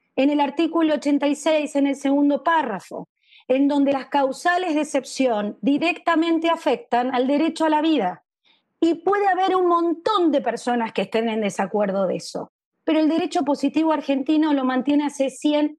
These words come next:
años. Y esta es la realidad. Y también eso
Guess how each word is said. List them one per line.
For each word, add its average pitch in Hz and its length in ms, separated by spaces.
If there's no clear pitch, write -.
años. 180 680
Y 285 180
esta 330 300
es 285 80
la 269 100
realidad. 277 460
Y 339 140
también 370 880
eso 196 600